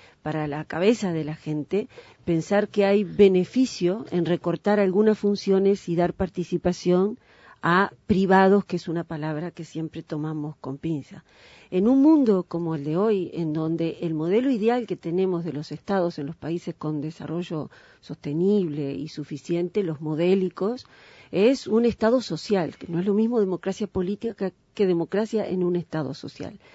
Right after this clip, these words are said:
En ese estado social, nosotros le demandamos al Estado que se haga cargo de muchísimas cosas, cada vez de más.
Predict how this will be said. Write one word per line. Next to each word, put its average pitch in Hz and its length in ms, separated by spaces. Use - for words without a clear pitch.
En 190 100
ese 262 160
estado 302 380
social, 165 600
nosotros 185 600
le 180 140
demandamos 170 880
al 160 140
Estado 160 500
que 180 80
se 208 160
haga 269 180
cargo 214 480
de 185 140
muchísimas 180 640
cosas, 147 360
cada 190 220
vez 233 160
de 185 140
más. 214 320